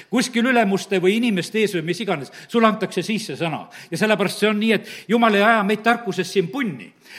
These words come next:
vaid ta tahab, et me oleksime, eh, temaga ühenduses. Ja kõik tarkus on tegelikult siis kättesaadav meile sellel hetkel, kui seda on vaja. Ja, ja sellepärast kiitus Jumalale, et, eh, selles viletsuses,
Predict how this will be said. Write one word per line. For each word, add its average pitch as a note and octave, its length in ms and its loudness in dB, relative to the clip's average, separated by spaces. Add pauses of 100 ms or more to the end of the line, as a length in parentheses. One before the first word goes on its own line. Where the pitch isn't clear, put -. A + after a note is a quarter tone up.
(120)
vaid G#3+ 140 2
ta G#3+ 120 2
tahab, A3 200 2
et G3+ 120 0
me G3+ 80 0
oleksime, G3+ 420 2 (460)
eh, F#3 200 2
temaga A#3 320 4
ühenduses. C#3+ 500 0 (220)
Ja F3+ 80 2
kõik E4 360 2
tarkus G3 360 2
on D#3 120 -4
tegelikult D3+ 400 -4
siis - 160 -10
kättesaadav F3+ 600 -4
meile C3 240 -6
sellel A#3 280 2
hetkel, G#3 280 -2
kui E3+ 200 -2
seda D#3+ 400 -4
on D3+ 140 -8
vaja. E3+ 240 -2 (400)
Ja, F#3 200 0
ja F3+ 80 -6
sellepärast G#3 380 -2
kiitus G#3+ 280 -2
Jumalale, C3 400 -2 (280)
et, F3+ 320 0
eh, E3+ 160 4
selles F3 280 0
viletsuses, A3+ 640 -2